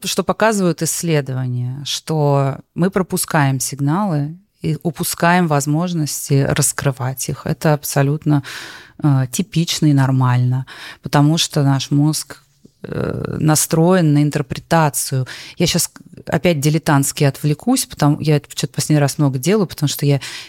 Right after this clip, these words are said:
в последнее время читаю много книжек про биологию поведения человеческого. И есть у меня такая, такое предположение,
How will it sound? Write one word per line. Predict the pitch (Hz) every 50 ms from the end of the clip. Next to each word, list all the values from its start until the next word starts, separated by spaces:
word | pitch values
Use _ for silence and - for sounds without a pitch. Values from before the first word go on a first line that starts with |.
| - _
в | _ _
последнее | - 151 - - 151 147
время | 147 165 160
читаю | - - - - 147 135 135
много | 135 135 135 127
книжек | - - - 143 139 131 - 127 - _
про | - 131 127 123 123 123
биологию | 127 127 135 131 135 139 143 139 127 127 120 127 127 127 123 127 127 127 139 139 -
поведения | - 131 123 131 123 143 175 208 214 180 147 143 131
человеческого. | - - - 135 131 131 127 123 - - - - - 131 127 127 123 123 - - - - - _ - - - - - _ _
И | - 135 135 131 131 131 135 131 135 139 151 - _ _ _ _ _ _ _ _ _ _ _ _ - - -
есть | 180 160 180 - - 165
у |
меня | 156 147 147 143 139
такая, | - - 143 - - 151 139 135 131
такое | 127 - - - 147
предположение, | - 147 147 - - 156 156 156 165 160 190 240 277 285 269 214 160 143 143 143